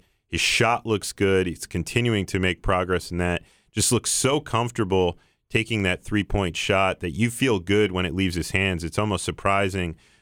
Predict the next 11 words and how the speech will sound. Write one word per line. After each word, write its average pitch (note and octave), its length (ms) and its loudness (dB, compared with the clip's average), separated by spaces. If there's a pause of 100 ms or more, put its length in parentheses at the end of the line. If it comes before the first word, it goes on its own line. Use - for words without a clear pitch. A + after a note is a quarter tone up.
(120)
when G2+ 140 0
it F#2 160 -2
doesn't G#2 380 0
go F#2+ 220 2
in G2 120 2
at F2+ 120 -4
this F#2 160 -2
stage F#2 280 0
of E2+ 80 -4
the E2+ 80 2
game. F2 380 0